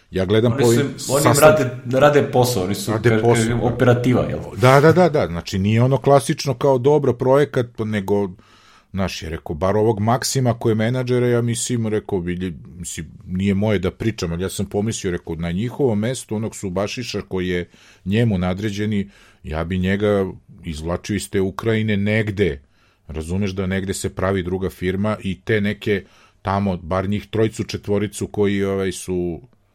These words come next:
Speaker 1: znaš, koji su, ono, znaju posao i to se ti treba da obučiš, da, da, znaš, ne znam, ovaj, mislim, čisto sumnjam da su se pripremali za ovo, znaš, da li imaju rezervnu varijantu, nemaju, mislim, ne znam.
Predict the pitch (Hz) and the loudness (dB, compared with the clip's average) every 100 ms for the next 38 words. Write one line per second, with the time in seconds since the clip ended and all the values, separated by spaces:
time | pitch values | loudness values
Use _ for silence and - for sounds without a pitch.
0 | _ _ - 87 92 76 - - 87 85 | _ _ -20 -6 -6 -4 -8 -8 -2 -2
1 | - 87 78 - - 78 73 69 90 98 | -4 -8 -10 -14 -16 -12 -10 -8 -2 0
2 | 92 - 95 - 87 - 73 - - 95 | 0 -2 -6 -4 -6 -6 -10 -10 -10 -8
3 | 107 107 104 101 107 120 135 - 87 78 | -4 -2 -2 0 2 4 2 -2 -8 -6
4 | 87 85 95 92 101 - 82 87 92 82 | -4 -4 -4 -4 -4 -4 -4 -4 -4 -8
5 | 85 _ _ _ _ _ _ _ 76 73 | -10 _ _ _ _ _ _ _ -12 -10
6 | 73 67 - _ _ _ - - 90 - | -10 -12 -14 _ _ _ -16 -10 -8 -4
7 | 104 - 117 - 127 123 117 113 120 113 | -6 -2 -2 2 4 4 4 4 2 -2
8 | 117 120 113 113 113 113 95 85 87 87 | -4 -2 -2 2 2 2 2 0 0 0
9 | 76 67 76 76 - 80 87 87 87 87 | -2 -6 -8 -10 -8 -2 0 2 0 0
10 | 85 85 80 82 82 80 80 82 82 85 | 0 0 -2 -4 -4 -6 -6 -6 -8 -8
11 | 80 80 80 73 82 - - 82 80 82 | -6 -6 -6 -8 -10 -16 -16 -10 -6 -6
12 | 80 | -8